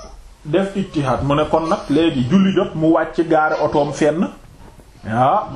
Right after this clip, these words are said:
heure bi jot na nag, foog ma julli ak gaayam àndal, moom rek wala gaayam àndal.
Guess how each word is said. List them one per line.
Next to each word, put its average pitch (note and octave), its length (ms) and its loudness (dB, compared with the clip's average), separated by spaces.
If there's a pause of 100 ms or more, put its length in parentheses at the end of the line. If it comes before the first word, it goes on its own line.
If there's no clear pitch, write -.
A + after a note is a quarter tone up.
(280)
heure D#3 180 4
bi C#3+ 140 2
jot C#3+ 160 2
na C3+ 140 0
nag, C#3+ 100 0
foog D3+ 240 0
ma E3 160 0
julli D#3+ 220 2
ak - 220 0
gaayam D3+ 340 0
àndal, D3+ 340 -2
moom F#3 200 2
rek D3+ 140 -2
wala D3+ 200 0
gaayam C3+ 340 0
àndal. B2+ 320 0